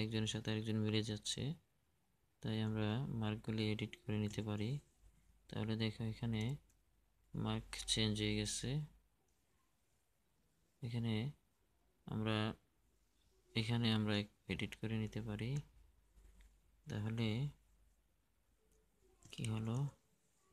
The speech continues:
দেখো, আমাদের একজনের সাথে আরেকজনের mark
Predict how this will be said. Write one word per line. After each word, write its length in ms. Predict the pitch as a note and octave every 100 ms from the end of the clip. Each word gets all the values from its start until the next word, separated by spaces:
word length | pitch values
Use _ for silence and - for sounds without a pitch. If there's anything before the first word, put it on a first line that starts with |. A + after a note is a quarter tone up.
| - _ _ - - _ _ _ -
দেখো, 180 | A2+ A#2 A2+
আমাদের 340 | A2+ A2+ A2 C#3 - _ _ _ _ _ _ _ - A2
একজনের 320 | A2+ A2+ A2+
সাথে 180 | - - A2+
আরেকজনের 380 | A2 A2+ A2 A2 G#2+
mark 240 | G#2+ B2